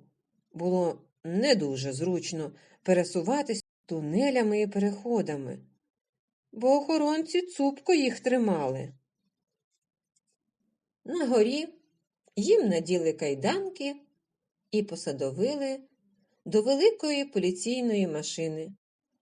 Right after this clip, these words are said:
що стояла неподалік по дорозі. "Що ви, діти, збираєтеся тепер робити?"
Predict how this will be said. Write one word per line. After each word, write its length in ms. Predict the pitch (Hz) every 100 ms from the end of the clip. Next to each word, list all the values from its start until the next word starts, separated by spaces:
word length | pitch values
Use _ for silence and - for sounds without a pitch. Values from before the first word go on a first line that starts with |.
| _ _ _
що 220 | - 175
стояла 640 | - 156 139 214 302 277 277 - _ _
неподалік 760 | 370 392 185 151 147 175 196 - -
по 120 | 143
дорозі. 640 | 151 147 135 135 - - _ _ _ _ _ _ _ _ _ _ _ _ _ _ _ _ _ _ _ _ _ _ _ _ _ _ _ _ _ _ _ _
"Що 320 | - - 330
ви, 100 | 233
діти, 400 | 196 247 277 262
збираєтеся 880 | 202 214 214 208 220 220 254 277 262
тепер 540 | 254 208 175 185 196 -
робити?" 640 | 190 208 359 415 127